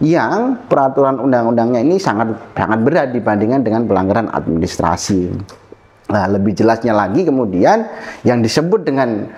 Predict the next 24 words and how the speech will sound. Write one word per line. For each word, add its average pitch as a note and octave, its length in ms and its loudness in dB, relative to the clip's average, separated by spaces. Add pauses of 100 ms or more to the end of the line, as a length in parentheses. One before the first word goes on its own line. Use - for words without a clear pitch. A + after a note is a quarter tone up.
(160)
kepala G#2 400 0
desa C#3+ 640 0
atau G2 640 0
perangkat G2 480 -2
desa A#2 640 0 (480)
atau G#2 400 0
badan G#2+ 400 0
permuasa-, G#2+ 640 -2
permusyawaratan A#2 880 0
desa C3+ 400 0
atau G2 240 2
B G#2 160 2
P D3+ 240 2
D F3 160 4
mungkin B2 400 0
itu G2 160 -2
ya D3+ 80 2
sebutan, G#2+ 640 -2 (240)
sebutan A2+ 720 -2
enaknya, B2+ 640 0
sebutan A2+ 480 -2
biasanya A2+ 400 0
disebut A2+ 560 -2
itu A#3+ 240 0